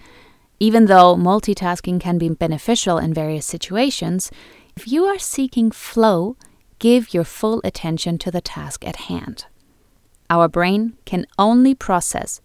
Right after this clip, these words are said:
one hundred and ten bits at the same time. To listen to and to understand what one person says, we need at least sixty bits. That is why we cannot listen to more than two people at the same time.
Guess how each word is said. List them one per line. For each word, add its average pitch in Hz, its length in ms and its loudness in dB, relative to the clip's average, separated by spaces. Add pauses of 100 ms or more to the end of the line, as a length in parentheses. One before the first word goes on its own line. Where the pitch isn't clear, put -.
(140)
one 175 440 -2
hundred 233 380 -4
and 180 140 -4
ten 175 380 -6
bits - 420 -6
at 175 140 -10
the - 100 -10
same - 260 -6
time. - 360 -10 (800)
To 233 120 0
listen 277 380 2
to 175 300 -2
and 175 160 0
to 196 100 -2
understand 170 720 -2
what 151 220 -8
one 214 360 4
person 196 420 -4
says, 196 480 2 (200)
we 254 140 4
need 202 260 4
at 196 100 -8
least 165 360 -8 (160)
sixty - 500 -6
bits. - 400 -10 (600)
That 170 160 -2
is 185 100 -2
why 180 160 0
we 180 140 0
cannot 175 400 -6
listen 175 260 -4
to 185 100 -6
more 175 160 -2
than 165 220 -6
two - 200 -6
people 175 380 -8
at 160 140 -8
the 165 80 -10
same 160 260 -6
time. 147 440 -4